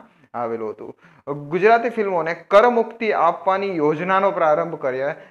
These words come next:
થયો હતો, બરોબર? ક-, કરમુક્તિની વાત કરીએ તો મિત્રો ઓગણીસો ત્રેસઠથી કરમુક્તિ આપવામાં આવવાની શરૂ થઈ ગઈ હતી, પણ એના માટેની વિશેષ યોજના ઓગણીસો સિત્તેરથી શરૂ થઈ હતી.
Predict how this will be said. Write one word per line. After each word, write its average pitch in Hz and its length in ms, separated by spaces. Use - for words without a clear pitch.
થયો 135 260
હતો, 110 180
બરોબર? 165 260
ક-, 143 340
કરમુક્તિની 196 500
વાત 190 220
કરીએ 196 160
તો 202 100
મિત્રો 196 240
ઓગણીસો 185 300
ત્રેસઠથી 190 640
કરમુક્તિ 180 600
આપવામાં 175 480
આવવાની 196 240
શરૂ 180 300
થઈ 196 180
ગઈ 160 180
હતી, 139 160
પણ 147 180
એના 151 140
માટેની 160 300
વિશેષ 156 360
યોજના 139 260
ઓગણીસો 135 360
સિત્તેરથી 185 640
શરૂ 143 240
થઈ 147 320
હતી. 123 260